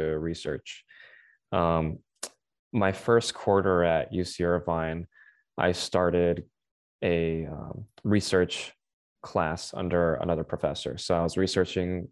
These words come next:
in particle physics. And it wasn't that enjoyable to me, uh, not because of the way it was structured or anything like that. It was more so that it was so theoretical,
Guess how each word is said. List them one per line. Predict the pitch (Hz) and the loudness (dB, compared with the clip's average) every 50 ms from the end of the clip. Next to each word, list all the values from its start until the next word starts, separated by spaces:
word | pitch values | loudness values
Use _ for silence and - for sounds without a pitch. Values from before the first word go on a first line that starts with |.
| - - | -4 -4
in | 90 87 | -4 -2
particle | 85 95 90 80 82 - - 80 | 0 0 0 0 0 0 -2 -4
physics. | - - 78 71 - - - - - - - _ - - - - - - - - - _ _ - | -2 -2 -4 -4 -4 -8 -10 -10 -12 -12 -12 _ -20 -20 -20 -20 -20 -20 -20 -20 -20 _ _ 0
And | 95 92 90 90 87 85 85 - - _ _ _ _ _ _ _ _ - - _ _ _ _ _ _ _ _ - | 2 4 4 4 4 2 0 -2 -6 _ _ _ _ _ _ _ _ -20 -20 _ _ _ _ _ _ _ _ 2
it | 104 | 4
wasn't | 92 101 120 123 135 147 135 117 - - - | 4 6 6 4 4 4 2 2 0 -2 -2
that | - 101 98 98 92 - - | 0 2 4 4 2 2 -2
enjoyable | 95 90 85 - 82 80 85 - 90 101 98 | -4 -4 -2 0 0 0 2 2 0 0 0
to | - 113 | 0 0
me, | 117 117 117 123 - _ _ _ _ _ _ _ _ _ _ - | 2 2 0 0 -4 _ _ _ _ _ _ _ _ _ _ -2
uh, | - 85 80 85 | 0 0 2 2
not | 92 98 101 - | 2 2 2 2
because | - 98 - 104 95 90 | 2 0 0 0 0 0
of | 98 87 | 0 -2
the | 95 85 | 0 0
way | 90 90 85 | 2 2 2
it | 78 | 0
was | 82 82 - | -2 -4 -6
structured | - - 87 85 - - - 87 87 | -4 -2 -2 -4 -2 -4 -4 -2 0
or | 90 | 0
anything | 90 92 95 98 95 95 | -2 -2 -2 -4 -4 -2
like | 92 92 90 | -2 -2 0
that. | - 98 95 76 | 0 2 2 4
It | 92 | 4
was | 98 92 - | 2 2 2
more | 107 113 117 117 | 2 2 2 2
so | 113 - - 113 110 110 | 2 2 2 2 2 4
that | 101 98 90 85 - - _ - _ _ _ _ _ - | 4 2 2 2 0 -4 _ -20 _ _ _ _ _ -4
it | 98 | -2
was | 101 101 95 | 0 0 0
so | - - 123 127 | 0 0 0 0
theoretical, | - - 104 95 90 82 78 80 87 - - 101 95 95 95 - _ | 0 2 2 4 4 4 4 2 0 0 0 0 0 0 -2 -6 _